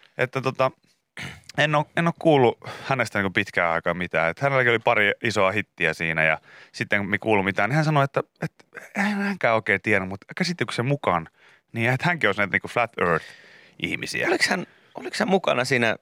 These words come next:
Speaker 2: siinä Netflixin siinä Flat Earth-dokkarissakin jopa?
Speaker 1: Niin, no mä en oo ihan var-, voi olla. Vai että oli? Mä en oo kattonut itse asiassa sitä. Varmaan pitäisi
Speaker 2: Etkö?
Speaker 1: katsoa se.
Speaker 2: Se on kuule
Speaker 1: Sä suosittelit sen
Speaker 2: Se
Speaker 1: mulle
Speaker 2: on
Speaker 1: ja mä
Speaker 2: jännä,
Speaker 1: en
Speaker 2: se kyllä kant-, Behind the Curve taisi olla sen dokumentin nimi, niin suosittelen katsomaan siinä
Speaker 1: Niin,
Speaker 2: kyllä.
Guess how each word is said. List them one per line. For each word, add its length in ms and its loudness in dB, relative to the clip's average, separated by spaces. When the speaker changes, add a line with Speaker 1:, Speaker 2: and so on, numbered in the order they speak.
Speaker 2:
siinä 260 0
Netflixin 520 0
siinä 200 2
Flat 280 -2
Earth-dokkarissakin 960 -2
jopa? 240 -14
Speaker 1:
Niin, 260 4
no 60 0
mä 120 4
en 80 2
oo 60 4
ihan 180 6
var-, 200 4
voi 220 6
olla. 340 4
Vai 80 4
että 140 4
oli? 220 4
Mä 100 2
en 60 0
oo 40 -2
kattonut 440 -4
itse 180 -12
asiassa 100 -8
sitä. 160 -4
Varmaan 200 2
pitäisi 280 0
Speaker 2:
Etkö? 100 2
Speaker 1:
katsoa 280 -8
se. 80 -8
Speaker 2:
Se 100 2
on 120 2
kuule 220 2
Speaker 1:
Sä 200 0
suosittelit 500 2
sen 120 0
Speaker 2:
Se 80 4
Speaker 1:
mulle 120 4
Speaker 2:
on 80 4
Speaker 1:
ja 40 4
mä 60 4
Speaker 2:
jännä, 160 2
Speaker 1:
en 60 0
Speaker 2:
se 120 2
kyllä 220 2
kant-, 420 -2
Behind 360 2
the 100 0
Curve 460 2
taisi 260 0
olla 120 2
sen 200 -6
dokumentin 480 -8
nimi, 200 0
niin 160 -8
suosittelen 480 2
katsomaan 460 2
siinä 180 4
Speaker 1:
Niin, 100 2
Speaker 2:
kyllä. 160 0